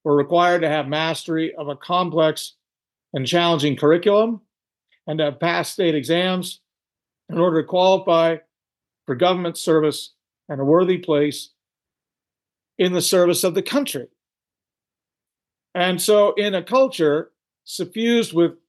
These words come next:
Confucian ideals, as much as naturalistic and spiritual Taoist ones,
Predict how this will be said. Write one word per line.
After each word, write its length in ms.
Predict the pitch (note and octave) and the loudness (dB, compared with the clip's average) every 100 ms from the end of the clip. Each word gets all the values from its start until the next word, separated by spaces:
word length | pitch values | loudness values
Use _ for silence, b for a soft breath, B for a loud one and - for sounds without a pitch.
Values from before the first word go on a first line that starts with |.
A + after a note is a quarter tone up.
| - | -8
Confucian 640 | D#3 D3+ A3+ B3+ C4 F3+ | -6 -4 0 2 2 2
ideals, 800 | D3+ C3+ B2+ C3 B2+ D#3 F3+ - - | 0 0 0 0 2 2 -2 -10 -4
as 240 | D3+ C3+ | -2 -2
much 280 | D3+ G3 G#3+ | 0 0 2
as 300 | E3 D3+ - | 2 0 -2
naturalistic 880 | D#3 D#3 D3+ E3 D3 E3+ - D3+ - _ | -2 0 0 2 2 2 0 -4 -6 _
and 120 | D3+ A#2+ | -12 -10
spiritual 560 | - F3+ E3 C#3+ C#3 | 0 2 4 2 -2
Taoist 520 | A2+ E3 G3 D#3 - | 0 0 2 2 0
ones, 280 | D3 C3 B2 | -4 -6 -8